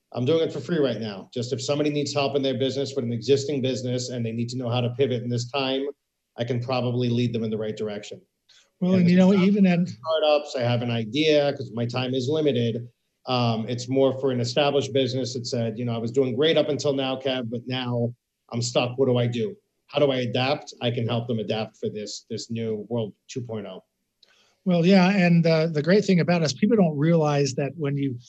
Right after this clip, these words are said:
Speaker 2: when you hire a consultant, uh, they don't realize they look, they look too much at what the cost of that consultant is and not about how much money they're gonna save and how quickly they're going to expand their business to where that, that consulting fee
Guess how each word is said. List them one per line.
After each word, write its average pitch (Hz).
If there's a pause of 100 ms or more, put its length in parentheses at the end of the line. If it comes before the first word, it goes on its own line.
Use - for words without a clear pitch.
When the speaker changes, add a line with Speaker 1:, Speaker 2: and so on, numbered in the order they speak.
(160)
Speaker 2:
when 147
you 139
hire 180
a 170
consultant, 143 (380)
uh, 139
they 151
don't 170
realize 139
they 147
look, 185 (200)
they 170
look 185 (540)
too 285
much 214 (200)
at 180
what 180
the 147
cost 160
of 196
that 185
consultant 185
is 185 (260)
and 156
not 175
about 160
how 170
much 170
money 165
they're 147
gonna 143
save 156 (340)
and 139
how 160
quickly 175
they're 139
going 143
to 143
expand 156
their 139
business 131 (300)
to 151
where 156
that, 147 (360)
that 147
consulting 170
fee 139